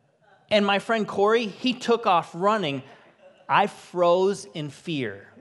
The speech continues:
And we got caught. We got pulled into the Stoner's house.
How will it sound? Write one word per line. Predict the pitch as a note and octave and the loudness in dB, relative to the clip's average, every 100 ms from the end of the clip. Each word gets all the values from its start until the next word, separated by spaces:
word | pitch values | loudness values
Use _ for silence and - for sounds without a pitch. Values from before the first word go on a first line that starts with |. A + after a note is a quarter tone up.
| _ _ D3+ | _ _ -6
And | D#3+ | -2
we | E3 | 0
got | E3+ C#3+ - | 0 0 -2
caught. | - C#3+ A#2 G2+ | -4 -2 -2 -4
We | D3 D3+ | -6 -2
got | D3 | -2
pulled | - F3+ F3+ | -2 -2 -2
into | E3+ E3+ | -2 -4
the | D#3+ D#3 | -4 -6
Stoner's | - D#3 E3+ E3+ - | -6 -6 -6 -8 -4
house. | C#3 C#3 C#3 | -2 0 -4